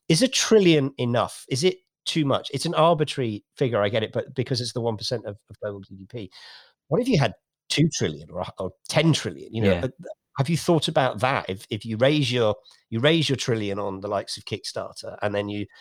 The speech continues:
Speaker 1: so successful with climate change that your backers are then, "Let's do more, Rowan. We'll give you
Speaker 2: Yeah.
Speaker 1: more money." You thought about what you could do if you had more money?
Speaker 2: Yeah. Uh, well, the thing is, I, I think if I only had a trillion, uh, I would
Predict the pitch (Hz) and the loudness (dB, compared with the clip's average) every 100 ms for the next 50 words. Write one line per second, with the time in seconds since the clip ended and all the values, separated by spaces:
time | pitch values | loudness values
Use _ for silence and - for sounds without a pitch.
0 | - - 160 - - 131 - - 101 98 | -4 2 2 2 2 2 2 -2 0 0
1 | 101 - _ - 127 117 117 - 95 90 | -2 -4 _ -2 0 0 0 -2 -2 -4
2 | - 101 101 120 - 110 113 101 107 104 | -8 -6 -4 -4 -4 -6 -4 0 0 0
3 | - _ _ - 127 - 143 131 143 127 | -6 _ _ -2 -2 0 0 4 4 4
4 | 98 90 95 117 127 120 107 131 123 107 | 2 -2 -4 -6 -2 0 2 0 -2 -4
5 | - _ 127 120 160 143 131 131 120 - | -12 _ -10 -2 2 2 0 -4 -8 -12
6 | 101 120 107 101 120 185 110 78 78 _ | -6 -4 -4 -4 -4 -4 -6 -10 -14 _
7 | _ _ _ _ _ - 254 226 165 147 | _ _ _ _ _ 2 4 4 2 2
8 | 180 - 208 185 - - _ _ - 175 | 0 0 -6 -6 -12 -20 _ _ -20 -12
9 | - 220 165 - - - _ _ _ _ | -6 -4 -4 -6 -8 -12 _ _ _ _
10 | _ - - 208 - 160 - 170 - 196 | _ -6 -4 -4 -6 -4 0 0 2 2
11 | 202 165 120 101 95 - 104 87 80 92 | 4 2 -2 -4 -8 -8 -8 -8 -8 -10
12 | - _ 107 104 101 110 101 104 | -14 _ -6 -4 -4 -6 -6 -6